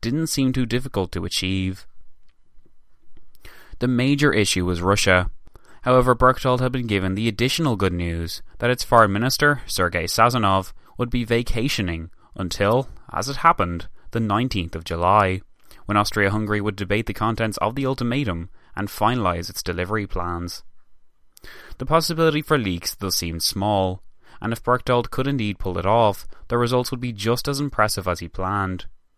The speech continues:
Poincaré would be miles away from relevant information on his Baltic vessel, and the Tsar would be without his stiffening influence. Berchtold was further encouraged by the fact that he had already sent the War Minister and the Chief of Staff Conrad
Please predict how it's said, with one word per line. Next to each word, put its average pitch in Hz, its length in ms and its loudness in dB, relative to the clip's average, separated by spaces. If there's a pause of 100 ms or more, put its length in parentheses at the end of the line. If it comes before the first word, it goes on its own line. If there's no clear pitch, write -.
(580)
Poincaré 90 540 0
would 107 140 -2
be 107 100 -2
miles 104 380 2
away 90 340 -2
from 101 220 -4
relevant 92 340 0
information 90 720 -4 (220)
on 110 100 -2
his 120 120 -4
Baltic 87 400 -4
vessel, 95 480 -2 (680)
and 92 120 -6
the 90 80 -2
Tsar 110 500 4 (140)
would 113 120 -4
be 123 100 -4
without 120 400 -2
his 135 140 -2
stiffening 85 460 -4
influence. 90 640 -4 (1080)
Berchtold 131 400 2
was 131 160 0
further 127 320 2
encouraged 131 480 2
by 92 140 2
the 87 80 -4
fact 87 420 0 (200)
that 117 100 -4
he 123 60 -2
had 123 100 -2
already 120 360 2
sent 104 460 -2
the 120 80 -2
War 110 260 0
Minister 113 500 0
and 92 140 -4
the 90 60 -6
Chief 95 220 -8
of 92 100 -6
Staff 90 320 2
Conrad 101 520 4